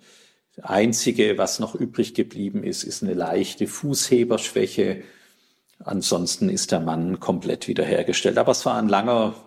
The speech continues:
Verlauf, da braucht man ein bisschen Geduld. Also wir haben über zwei Jahre intensivst therapiert und am hartnäckigsten war tatsächlich hier,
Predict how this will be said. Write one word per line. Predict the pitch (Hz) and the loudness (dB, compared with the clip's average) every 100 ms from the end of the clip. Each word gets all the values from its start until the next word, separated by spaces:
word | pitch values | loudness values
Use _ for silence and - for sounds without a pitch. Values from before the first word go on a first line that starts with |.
| - | -20
Verlauf, | - 110 92 92 123 127 - - | -4 0 2 4 4 2 -2 -14
da | - | -10
braucht | - 107 - | -4 -4 -4
man | 104 | -8
ein | 92 | -6
bisschen | 107 - 110 104 | -4 -4 -6 -6
Geduld. | - 107 113 113 | -4 0 0 -2
Also | - - | -6 -6
wir | 98 | -6
haben | 98 | -8
über | 113 98 | -4 -2
zwei | - - 90 | -2 -2 -2
Jahre | 95 87 92 104 95 - - _ _ _ _ _ | -2 -4 -4 -2 -4 -8 -20 _ _ _ _ _
intensivst | - 127 127 117 - 123 120 123 - - - | 0 2 4 0 0 0 2 2 -2 -6 -2
therapiert | 117 104 - - 113 123 120 120 | 0 0 -2 -6 4 6 6 0
und | 107 101 - | -4 -6 -6
am | - - | -10 -2
hartnäckigsten | 101 - 110 - 110 - - - | -2 0 -2 -2 -4 -4 -6 -8
war | 90 - | -8 -8
tatsächlich | 98 - - - - | -8 -4 -6 -6 -12
hier, | - 98 98 95 | -6 -4 -4 -6